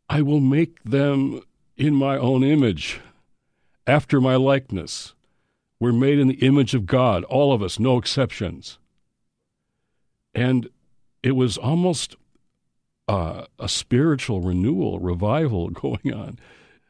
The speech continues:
And so it was a big group. It was forty or fifty people, but still, it was just forty or fifty people. So we decided to send this statement out to all those who were there and people who might have wanted to be there if they knew about it.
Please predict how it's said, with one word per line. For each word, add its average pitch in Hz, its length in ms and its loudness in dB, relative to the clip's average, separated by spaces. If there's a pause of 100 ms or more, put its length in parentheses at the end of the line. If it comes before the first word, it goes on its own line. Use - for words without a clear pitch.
(160)
And 95 200 -2
so 98 440 -2 (260)
it 117 60 2
was 120 180 2
a 113 40 0
big 104 220 0
group. 180 280 0
It 110 60 -4
was 98 300 -6
forty 113 280 -4
or 120 60 -2
fifty 113 320 -6
people, 165 360 -4
but 123 140 -6
still, 180 320 -2
it - 60 -8
was 98 160 -4
just 104 280 -4 (280)
forty 76 300 -12
or 76 60 -8
fifty 82 300 -10
people. 98 380 -6 (720)
So 117 200 -2
we 110 100 2
decided 98 380 -2
to 92 80 -6
send 101 320 -2
this 98 120 -4
statement 85 380 -8
out 78 240 -12 (260)
to - 80 -16
all 98 200 -2
those 120 160 -2
who 123 80 0
were 117 80 0
there 156 380 0 (480)
and 82 140 -8
people 110 340 -2
who 104 140 0
might 98 320 -2 (420)
have 110 140 0
wanted 113 280 -2
to 107 60 -4
be 104 300 -2
there 139 260 -2
if - 100 -6
they 90 100 -6
knew 117 160 -4
about 120 240 -4
it. - 100 -12